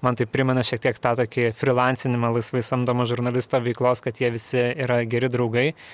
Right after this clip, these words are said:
nes dirba, tarkim, daugiau negu trisdešimt metų, arba su Irute, su kolege, jinai dirba jau virš keturiasdešimt metų. Tai nėra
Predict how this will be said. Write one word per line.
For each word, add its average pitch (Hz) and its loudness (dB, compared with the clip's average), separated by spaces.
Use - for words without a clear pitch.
nes 110 0
dirba, 120 0
tarkim, 113 -2
daugiau 120 0
negu 117 -2
trisdešimt 117 -2
metų, 127 0
arba 117 -2
su 120 0
Irute, 127 0
su - -6
kolege, 120 -2
jinai 120 -2
dirba 120 0
jau 120 2
virš 113 -2
keturiasdešimt 123 -2
metų. 113 -6
Tai 117 -4
nėra 123 0